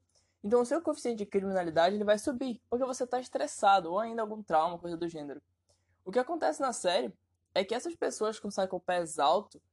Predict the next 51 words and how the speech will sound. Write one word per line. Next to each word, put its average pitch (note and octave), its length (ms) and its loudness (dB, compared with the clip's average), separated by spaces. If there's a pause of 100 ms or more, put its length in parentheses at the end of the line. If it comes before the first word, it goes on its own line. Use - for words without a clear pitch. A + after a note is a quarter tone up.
(120)
elas E3+ 260 0
são F#3 120 -8
consideradas F#3 480 0
criminosos F3+ 520 -2
latentes F3 640 -4 (320)
e F#3 120 0
elas G3+ 180 2
são G#3+ 100 -6
segregadas A#3 680 0
da A3+ 60 -10
sociedade. A3+ 580 2
Então, E3 140 -6
se - 120 -14
você C#4+ 220 -2
é F4+ 40 -2
uma E4 140 -2
criança D#3+ 640 -4 (420)
e D#3+ 60 -6
você E3+ 240 -4
tem E3+ 220 -4
esse F3 200 -2
Psycho D#3+ 200 -2
Pass D3+ 320 0
alto, E3+ 340 4
você F3 340 -6 (120)
já G#3+ 360 4
é B3+ 140 4
colocado A3+ 600 2
à G3 60 2
parte E3+ 320 0
dessa D#3+ 160 -12
sociedade. E3 640 -2 (460)
Isso F3 140 -2
acontece G#3 580 2
a G3+ 40 -4
ponto F3+ 280 -4
de, E3+ 100 -12
na E3+ 160 0
série, E3+ 480 0 (380)
um F#3+ 140 -4
cara E3+ 320 6
que F#3+ 80 -8
é F3 40 -4
um E3 40 -8
criminoso D#3+ 560 -6
latente, E3+ 440 0
ele F3 200 2
não E3 340 2
cometeu A3+ 460 -2
nenhum E3+ 180 -6
crime, D#3+ 340 -8